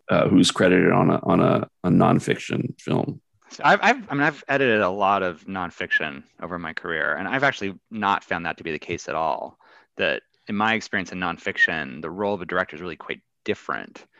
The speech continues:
Speaker 2: And Josh, kind of alludes to something you mentioned earlier, which is that the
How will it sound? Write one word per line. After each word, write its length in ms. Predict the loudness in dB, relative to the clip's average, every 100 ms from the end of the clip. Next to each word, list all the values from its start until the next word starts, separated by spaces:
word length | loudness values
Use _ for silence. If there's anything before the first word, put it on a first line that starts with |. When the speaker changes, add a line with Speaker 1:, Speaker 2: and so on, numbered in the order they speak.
| _
Speaker 2:
And 120 | -6 2
Josh, 260 | 4 2 2
kind 140 | 0
of 120 | 0
alludes 200 | -2 -6
to 160 | -6 -2
something 200 | 0 0
you 280 | -4 -10 -6
mentioned 360 | -4 -4 -6 -6
earlier, 400 | -2 -2 -2 -4
which 160 | -6
is 120 | -10 -4
that 240 | -2 -2 _ -14
the 140 | -12